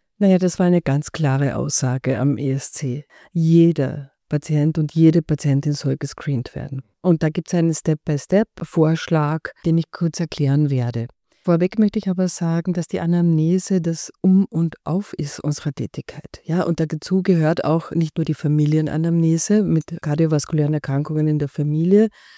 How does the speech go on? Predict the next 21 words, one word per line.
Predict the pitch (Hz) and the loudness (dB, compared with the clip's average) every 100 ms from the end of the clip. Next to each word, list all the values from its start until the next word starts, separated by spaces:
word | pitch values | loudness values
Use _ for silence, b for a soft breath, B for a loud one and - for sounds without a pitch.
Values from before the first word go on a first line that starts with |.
| B B | B B
sondern | - 165 170 175 | -2 2 2 0
auch | 151 | -4
die | 165 | -4
Sozialanamnese. | 170 202 - 208 220 175 156 151 - - 151 156 B B B B | -2 -4 -2 -2 0 0 0 0 -2 -6 -8 -10 B B B B
Und | 170 165 | -2 -2
das | 165 | 0
sollte | 170 156 | 2 2
ich | 180 | 0
als | 165 - | -2 -2
Behandler | 165 147 143 160 185 196 | -2 0 0 2 2 2
oder | 170 151 | 0 -2
Behandlerin | 143 135 147 170 170 170 - | -2 -2 -2 -2 0 -2 -2
eigentlich | 147 160 165 - | -6 -4 -6 -8
auch | 143 135 - | -8 -8 -10
kennen. | - 139 139 143 - B B B | -6 -4 -4 -6 -12 B B B
Und | 175 165 _ - | -2 -2 _ -2
allein | 170 170 180 | 2 4 4
wenn | 180 | 4
ich | 180 | 2
das | - 180 - - | 0 -2 -4 -4
einbaue, | 156 185 196 - 151 156 151 | 2 4 4 2 4 6 4